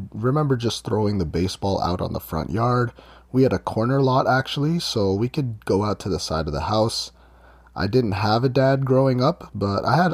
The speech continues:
my uncles living with me at the time, so I had, like, two or three father figures in my life when I was younger. We tossed the baseball around, and eventually that got me into playing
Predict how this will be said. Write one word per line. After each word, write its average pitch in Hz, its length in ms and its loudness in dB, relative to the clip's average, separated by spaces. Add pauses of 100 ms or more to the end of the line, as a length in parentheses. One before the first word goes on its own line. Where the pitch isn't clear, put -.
my 123 100 0
uncles 120 400 -2
living 120 280 0
with 113 160 -2
me 110 100 -4
at 104 140 -4
the - 80 -12
time, 110 440 -2
so 139 200 -2
I 151 80 4
had, 165 200 2
like, 113 360 -2
two 110 260 -2
or 104 100 0
three 98 280 -2
father 80 340 -2
figures 87 460 -2
in 85 80 -4
my 80 140 -4
life 73 300 -4
when 71 100 -6
I 73 80 -4
was 87 180 -6
younger. 143 400 2 (840)
We 101 120 0
tossed 85 400 -2
the 82 80 -4
baseball 117 500 0
around, 101 380 0
and 107 140 -2
eventually 160 540 2
that 120 180 2
got 107 180 0
me 101 160 0
into 98 260 -2
playing 101 720 -4